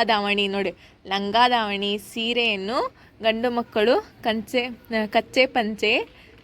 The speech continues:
ಜುಬ್ಬಾ ಪೈಜಾಮ್, ದೋತ್ರ ಹಾಗೂ ರುಮಾಲುಗಳನ್ನು ಧರಿಸುತ್ತಿದ್ದರು. ನೋಡಿಲ್ಲ,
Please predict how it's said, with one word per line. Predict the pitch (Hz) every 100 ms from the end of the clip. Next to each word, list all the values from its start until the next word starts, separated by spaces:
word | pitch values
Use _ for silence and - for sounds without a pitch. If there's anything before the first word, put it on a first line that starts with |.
| 214
ಜುಬ್ಬಾ | 240 202 240
ಪೈಜಾಮ್, | 254 226 214 202 240 285
ದೋತ್ರ | 220 220 226
ಹಾಗೂ | 254 226 214 269 320
ರುಮಾಲುಗಳನ್ನು | 254 220 214 214 214 254
ಧರಿಸುತ್ತಿದ್ದರು. | 285 220 214 214 190 202 175 220 214 214
ನೋಡಿಲ್ಲ, | 226 220